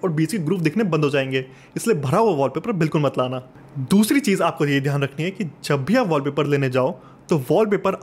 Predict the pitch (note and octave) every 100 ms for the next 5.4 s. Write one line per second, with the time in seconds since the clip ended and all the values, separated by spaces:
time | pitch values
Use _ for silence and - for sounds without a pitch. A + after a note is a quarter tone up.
0 | D#3+ D#3 F#3+ - D3+ C#3+ - - - -
1 | - C3 B2 C3 C3+ B2+ B2+ C3 G3+ -
2 | - - - G#3+ B3+ G#3+ F#3+ D#3+ C#3+ C#3
3 | C#3+ C#3+ G3+ F#3+ D3 E3 G3 - D#3+ E3
4 | A#3 A3+ G3 D3 C#3+ C3 E3+ C3+ C3 C3+
5 | C3+ C#3+ C3 E3